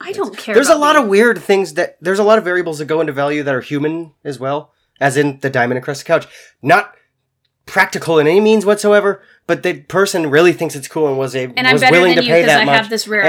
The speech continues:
Speaker 1: item.
Speaker 2: that, well, of course, there's all the whole,
Speaker 1: Think
Speaker 2: the
Speaker 1: about in gaming culture. You
Speaker 2: Mm-hmm.
Speaker 1: gotta get those rare items.
Speaker 2: Yeah, exactly.
Speaker 1: Yeah,
Speaker 2: Rare
Speaker 1: you know,
Speaker 2: items. Or
Speaker 1: or
Speaker 2: just, you know, the consoles themselves.
Speaker 1: Or, like, the YouTube
Speaker 2: <laughs>
Speaker 1: videos,
Speaker 2: I'm
Speaker 1: which
Speaker 2: cooler 'cause
Speaker 1: yeah,
Speaker 2: I have a
Speaker 1: I have the
Speaker 2: three thousand dollar gaming P C.
Speaker 1: P S five.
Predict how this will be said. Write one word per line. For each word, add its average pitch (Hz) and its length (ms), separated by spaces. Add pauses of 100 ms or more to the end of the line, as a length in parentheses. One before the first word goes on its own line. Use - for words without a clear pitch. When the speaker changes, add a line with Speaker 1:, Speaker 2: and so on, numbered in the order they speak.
Speaker 1:
item. - 40
Speaker 2:
that, 160 320
well, 160 80
of 160 100
course, 156 280
there's 139 180
all 127 140
the 120 120
whole, 110 320
Speaker 1:
Think 330 160
Speaker 2:
the 415 60
Speaker 1:
about 392 200
in 294 60
gaming 294 400
culture. 214 360
You 196 80
Speaker 2:
Mm-hmm. 220 80
Speaker 1:
gotta 262 140
get 285 140
those 277 160
rare 269 240
items. 262 640
Speaker 2:
Yeah, 135 300
exactly. 143 520
Speaker 1:
Yeah, 226 220
Speaker 2:
Rare 151 120
Speaker 1:
you 156 80
know, 151 80
Speaker 2:
items. 147 260 (180)
Or 196 180
Speaker 1:
or - 20
Speaker 2:
just, 175 260
you 175 120
know, 131 140
the 135 100
consoles 139 400
themselves. 127 520
Speaker 1:
Or, 349 160
like, 349 180
the 302 120
YouTube 349 340
Speaker 2:
<laughs> - 40
Speaker 1:
videos, 311 480
Speaker 2:
I'm 196 180
Speaker 1:
which - 80
Speaker 2:
cooler 165 260
'cause - 80
Speaker 1:
yeah, 233 100
Speaker 2:
I - 60
have 160 180
a 131 220
Speaker 1:
I 254 80
have 285 180
the 254 80
Speaker 2:
three 185 140
thousand 165 420
dollar 160 220
gaming 160 340
P 139 180
C. 185 120
Speaker 1:
P 139 140
S 131 40
five. - 80